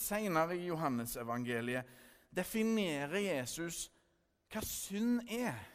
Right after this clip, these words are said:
Han sier, «Synden er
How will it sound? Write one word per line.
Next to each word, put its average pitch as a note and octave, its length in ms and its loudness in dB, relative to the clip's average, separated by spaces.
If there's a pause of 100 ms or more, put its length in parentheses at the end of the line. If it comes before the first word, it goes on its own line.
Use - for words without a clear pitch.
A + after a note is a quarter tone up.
(1400)
Han G3+ 140 0
sier, C#3+ 420 0 (840)
«Synden A#3+ 800 4
er G3 460 2